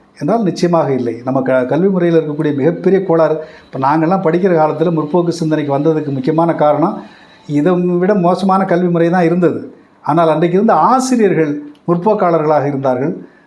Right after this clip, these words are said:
சமத்துவத்தை கற்பித்தார்கள், ப-, பகுத்தறிவை கற்பித்தார்கள், சாதியற்ற தாழ்வு கூடாது என்று கற்பித்தார்கள். நாங்கள்லாம் அப்படி தான் சின்ன வயசுல மாணவ பருவத்திலே நாங்க வந்து இப்படி,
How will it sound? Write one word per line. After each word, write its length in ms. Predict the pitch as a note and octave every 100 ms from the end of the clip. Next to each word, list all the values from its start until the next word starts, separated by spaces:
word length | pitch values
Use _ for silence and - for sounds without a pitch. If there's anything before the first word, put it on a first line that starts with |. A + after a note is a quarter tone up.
| _
சமத்துவத்தை 560 | - E3+ G#3 G#3+ G3 E3+
கற்பித்தார்கள், 640 | D#3+ - D3 C#3+ C3 C3
ப-, 220 | F#3+ F#3+ D#3+
பகுத்தறிவை 460 | E3 G3+ G3 E3+
கற்பித்தார்கள், 640 | D#3 D3 D3+ C#3+ C3 C3 F#3+
சாதியற்ற 420 | F3 F#3+ F#3 F3
தாழ்வு 260 | E3 D#3+ D#3
கூடாது 320 | C#3 F3 E3
என்று 140 | D#3 C#3+
கற்பித்தார்கள். 600 | C3+ B2+ C3 B2+ B2+ E3+ - - -
நாங்கள்லாம் 380 | C#3 E3+ G3+ A#3+
அப்படி 120 | A3
தான் 80 | G3+
சின்ன 220 | G#3+ F#3+
வயசுல 280 | F#3+ E3+ E3
மாணவ 280 | D#3 E3+ E3+
பருவத்திலே 420 | D#3 D#3 D3 D3+
நாங்க 220 | E3+ D3
வந்து 160 | C3+ C#3
இப்படி, 200 | C3+ C3